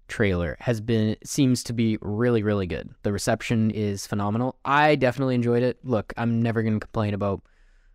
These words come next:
more Marvel content. Um, well, that's not fully true, but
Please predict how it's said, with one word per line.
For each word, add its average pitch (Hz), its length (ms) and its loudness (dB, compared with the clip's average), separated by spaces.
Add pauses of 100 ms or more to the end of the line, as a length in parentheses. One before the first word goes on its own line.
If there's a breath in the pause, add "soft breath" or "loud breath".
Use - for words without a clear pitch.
more 117 180 2
Marvel 107 320 2
content. 113 580 0 (500)
Um, 92 680 0 (1300)
well, 107 260 0 (140)
that's - 180 -10
not 92 140 -4
fully 87 260 -4
true, - 320 -8
but 110 180 -4